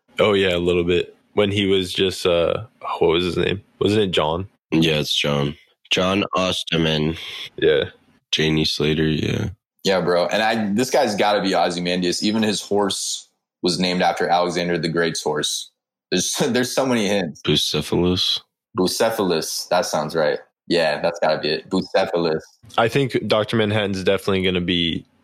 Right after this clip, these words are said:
Speaker 1: in the story around episode six, seven, and eight, though, just based off their titles.
Speaker 3: Oh, I have not looked that far ahead.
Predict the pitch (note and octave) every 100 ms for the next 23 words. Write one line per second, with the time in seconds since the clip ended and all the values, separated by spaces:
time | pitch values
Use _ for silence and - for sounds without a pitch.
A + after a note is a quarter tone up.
0 | _ - G2 F#2+ - G2 F#2 F#2 F2+ F2
1 | E2+ - - _ - F#2+ F2+ F2+ D#2+ E2
2 | F#2+ F2 - - F#2 - - - - -
3 | F#2 F2 F2 E2+ - E2 D#2 D2 - F2+
4 | F2+ F#2 - F#2 - F#2 - F2 E2 D#2+
5 | F#2 E2 F2 F#2+ - _ - E2+ F2+ A2
6 | F2 F2 F2 E2+ - E2 E2+ E2+ E2 E2
7 | D#2+ D#2